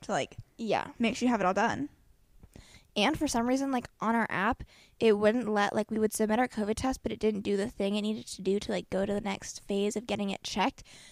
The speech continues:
Speaker 2: So we had to go online and search, like, Travel Ready Center with United and, like, just go press the button in that section online 'cause otherwise it wouldn't do it.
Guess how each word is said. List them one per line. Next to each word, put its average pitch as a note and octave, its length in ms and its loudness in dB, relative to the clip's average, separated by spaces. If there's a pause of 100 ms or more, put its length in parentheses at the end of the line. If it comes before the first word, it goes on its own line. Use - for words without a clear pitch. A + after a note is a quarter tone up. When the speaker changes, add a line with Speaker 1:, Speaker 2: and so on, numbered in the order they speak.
(120)
Speaker 2:
So - 140 0
we C4 120 6
had C4 100 6
to B3 80 4
go A3+ 400 8 (500)
online G3+ 640 2
and G3+ 200 -6
search, - 420 -6
like, F#3+ 240 -6 (440)
Travel G#3 360 2
Ready G#3 200 2
Center G#3 380 -2
with G3 220 -6
United G3+ 640 -2
and, G#3 160 -4
like, F#3+ 280 -6 (120)
just - 220 -8
go G#3 140 0
press G#3+ 240 -8
the G#3 100 -4
button G3 380 -2 (500)
in A3 120 -2
that G3 120 -4
section G3+ 400 -2
online E3+ 420 -4
'cause - 140 -8
otherwise G3+ 320 0
it F#3+ 80 -2
wouldn't G3 240 -4
do G#3 140 0
it. - 200 -6